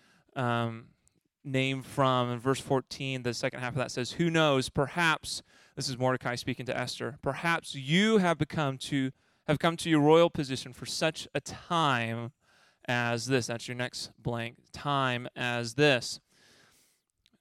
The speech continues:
And so we've talked about many times of God working in the background, God being sovereign, God being in control, and this verse highlights that, that, uh, for such a time as this is showing that God has orchestrated these things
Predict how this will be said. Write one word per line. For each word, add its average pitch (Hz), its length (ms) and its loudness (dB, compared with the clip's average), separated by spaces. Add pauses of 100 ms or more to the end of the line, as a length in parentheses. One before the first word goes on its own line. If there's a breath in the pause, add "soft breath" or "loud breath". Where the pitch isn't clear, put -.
(260)
And 127 140 -12
so 123 220 4
we've 120 320 0 (160)
talked 135 320 -2
about 135 300 0
many 139 280 -2
times 131 360 -2
of 113 80 -6
God 131 240 0
working 135 260 0
in 135 40 -10
the 127 60 -12
background, 120 380 -4
God 123 220 -4
being 127 220 -4
sovereign, 123 380 -2
God 120 220 -4
being 131 180 -2
in 127 100 -6
control, 127 440 0
and 120 120 -4
this 123 160 -2
verse 123 580 0 (420 soft breath)
highlights 147 840 -2
that, 120 400 -4
that, 117 440 -10
uh, 120 160 -10
for 131 160 -8
such 143 320 -4
a 139 80 -6
time 131 800 -2 (380 soft breath)
as 117 200 -6
this 123 300 0
is 120 80 -4
showing 127 440 -4
that 117 260 -8 (260)
God 135 300 -4
has 120 240 -6
orchestrated 123 640 -2
these 117 260 -8
things 117 500 -14